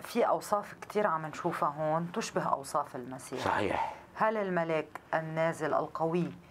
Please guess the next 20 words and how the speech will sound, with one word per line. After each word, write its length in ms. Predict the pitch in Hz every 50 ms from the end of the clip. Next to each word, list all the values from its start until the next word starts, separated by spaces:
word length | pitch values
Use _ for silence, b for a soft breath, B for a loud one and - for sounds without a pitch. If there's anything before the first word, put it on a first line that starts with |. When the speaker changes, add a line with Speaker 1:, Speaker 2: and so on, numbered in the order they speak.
| B B B B B
Speaker 1:
من 120 | 160 160 160
السماء 580 | 160 156 - - 160 147 156 151 151 - -
الذي 280 | - 156 151 139 135 147
يزمجر 480 | 156 143 135 165 180 175 156 139 151 143
كالأسد 720 | - - 156 151 139 - - - - - 143 139 139 139 - -
متسربل 720 | 151 151 - - 160 147 - - 160 151 147 147 147 143
بسحابة، 840 | 131 135 135 - - - - - 147 147 139 131 - 135 131 135 135 135 B B B B B B B B B B -
حكينا 280 | - - 185 180 170
عن 160 | 151 131 147 -
قوس 320 | - - 160 156 156 -
قزح، 460 | - - 165 139 151 151 139 - -
وجهه 380 | 165 165 165 160 151 156 156 151 -
كالشمس، 560 | 160 156 - - - 156 151 151 147 - - B B B B B B B
هيدي 220 | - 214 226 170 214
الأوصاف 480 | 208 - 156 180 180 - 240 226 -
كلها 260 | - - 240 226 214 202
شفناها 440 | - - - - 202 214 214 208
بالإصحاحات 640 | 190 - 151 - 120 - - 151 - - 151 147 - 143
الأولى. 200 | - 113 - 101
Speaker 2:
تمام. 320 | 98 92 - 80 76 73